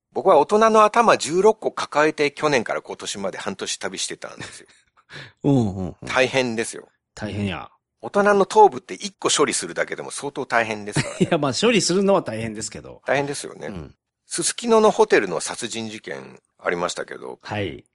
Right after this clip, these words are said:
Speaker 1: あれも若い女の子がおじさん殺して頭一個切り取って処理するのに、
Speaker 2: うん。
Speaker 1: もうご両親まで手伝って家族総出で三日ぐらいかかって、
Speaker 2: え、え、そうでしたね。
Speaker 1: 解体してましたからね。
Speaker 2: はいはいはいはいはい。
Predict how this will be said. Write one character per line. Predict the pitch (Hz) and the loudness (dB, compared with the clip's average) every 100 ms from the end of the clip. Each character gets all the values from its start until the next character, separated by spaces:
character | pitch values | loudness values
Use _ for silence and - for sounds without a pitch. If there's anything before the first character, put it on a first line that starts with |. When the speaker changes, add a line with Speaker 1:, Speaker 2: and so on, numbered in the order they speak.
| _ 147 | _ -4
Speaker 1:
あ | |
れ | |
も | 160 | 2
若 | 139 151 202 | 4 4 4
い | 160 | 4
女 | 131 127 | 4 4
の | 113 | 4
子 | 92 | 0
が | 80 | -4
お | 90 | -4
じ | 104 | -2
さ | - 104 | 0 2
ん | 101 | 0
殺 | 104 98 | -2 -2
し | - | -2
て | 104 - | -2 0
頭 | - 151 120 | 0 2 2
一 | 120 - | 0 -6
個 | - | -14
切 | - 104 | -10 -10
り | 113 | -4
取 | 120 117 | -4 -4
っ | |
て | 82 | -6
処 | - 104 | -4 -4
理 | 87 | -6
す | - | -10
る | 69 | -14
の | 64 60 | -16 -18
に、 | 62 - _ - | -20 -20 _ -8
Speaker 2:
う | |
ん。 | 120 98 78 76 | -4 -4 -6 -10
Speaker 1:
も | 90 87 71 | -4 -2 -2
う | 71 | -4
ご | 98 | -2
両 | 123 190 | 4 4
親 | - 104 | 4 2
ま | 80 | -2
で | - | -4
手 | - | -8
伝 | 101 90 | -2 0
っ | |
て | - - | 0 -2
家 | 139 | 0
族 | 175 95 92 | 0 -2 -6
総 | 104 120 | -6 -2
出 | 127 | -2
で | 127 120 113 - | 2 2 0 -4
三 | 110 | -10
日 | - 131 | -4 0
ぐ | 120 | 0
ら | |
い | - | -2
か | - | -8
か | - | -12
っ | |
て、 | - - - | -12 -12 -6
Speaker 2:
え、 | - | -2
え、 | 147 | 0
そ | 147 | 0
う | 120 | 0
で | |
し | - | -2
た | 101 | 0
ね。 | 120 | 2
Speaker 1:
解 | - | 2
体 | - 80 | 0 0
し | - | -2
て | 82 | -4
ま | 82 | -4
し | - | -2
た | 139 | 0
か | |
ら | 143 | 0
ね。 | |
Speaker 2:
は | 120 104 | 0 -4
い | 95 | -6
は | 90 | -8
い | |
は | |
い | |
は | - - | -10 -14
い | - | -16
は | |
い。 | - | -18